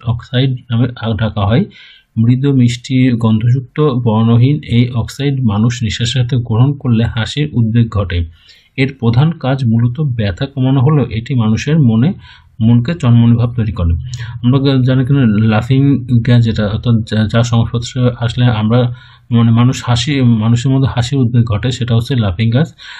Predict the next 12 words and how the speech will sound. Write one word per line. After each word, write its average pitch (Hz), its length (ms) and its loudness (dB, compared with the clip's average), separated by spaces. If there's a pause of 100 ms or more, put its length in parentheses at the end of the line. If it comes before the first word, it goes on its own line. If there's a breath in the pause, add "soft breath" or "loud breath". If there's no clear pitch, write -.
(160 loud breath)
যেটাকে 113 580 -2
nitrous 113 500 0
oxide 120 400 -2
বলা 98 200 0
হয়ে 95 140 0
থাকে। 85 220 2 (1800 soft breath)
সতেরো 120 220 0
নম্বর 127 200 4
প্রশ্নে 135 240 0
চলে 131 180 0
এসেছি 123 180 -2
আমরা, 160 280 0